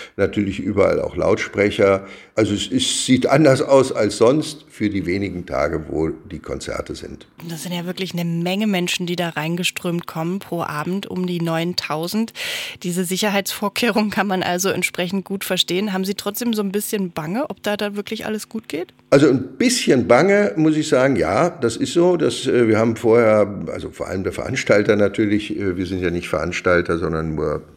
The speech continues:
Speaker 1: wenn man so will, Vermieter. Es gibt, äh, zwölf, dreizehn Konzepte, Brandschutz, Sicherheit, Gastronomie, Logistik, Aufbau, Abbau. Das ist ziemlich ausgeklügelt, aber, äh,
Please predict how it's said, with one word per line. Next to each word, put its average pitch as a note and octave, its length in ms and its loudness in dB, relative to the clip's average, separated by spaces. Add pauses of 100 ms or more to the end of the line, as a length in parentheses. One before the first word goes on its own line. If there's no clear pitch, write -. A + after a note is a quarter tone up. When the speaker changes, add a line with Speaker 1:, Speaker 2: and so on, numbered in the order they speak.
Speaker 1:
wenn D2+ 100 -8
man D#2 80 -6
so D2+ 160 -8
will, D2+ 120 -6
Vermieter. E2+ 540 -2 (480)
Es - 180 -8
gibt, - 300 -10
äh, C#2+ 260 -2 (260)
zwölf, F2 340 -4
dreizehn E2+ 480 -2
Konzepte, F2 600 -4
Brandschutz, F#2 580 -4
Sicherheit, F2+ 720 -2
Gastronomie, F2 800 -4 (340)
Logistik, G2 840 0
Aufbau, F2 580 0
Abbau. - 420 -2 (380)
Das - 240 0
ist - 260 -4
ziemlich B2 400 2
ausgeklügelt, B2+ 920 2 (100)
aber, B2 500 4
äh, A#2+ 220 -8